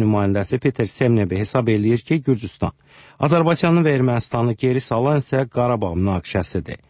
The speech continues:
Semnebi onda deyir ki, S S R sistemi bu üç ölkəni birləşdirə bilmədi. Semnebinin Brüsseldəki çıxışından daha ətraflı Arifə Kazımova danışacaq.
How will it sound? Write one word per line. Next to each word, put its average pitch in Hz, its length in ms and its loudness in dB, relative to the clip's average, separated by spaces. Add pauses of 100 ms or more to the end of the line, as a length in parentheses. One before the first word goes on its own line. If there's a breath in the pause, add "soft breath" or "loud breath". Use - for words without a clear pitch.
(720 soft breath)
Semnebi 196 400 4
onda 175 320 2
deyir 147 160 0
ki, 156 180 -2
S - 60 -8
S 143 160 0
R 147 60 -2
sistemi 135 580 0 (100)
bu 160 200 0
üç - 180 -6
ölkəni 120 540 2 (100)
birləşdirə 113 640 -2
bilmədi. 90 540 -2 (420 soft breath)
Semnebinin 190 720 2
Brüsseldəki 139 640 0
çıxışından 135 640 2
daha 131 240 0
ətraflı 127 560 0
Arifə 110 400 -2
Kazımova 95 640 0
danışacaq. 87 640 -4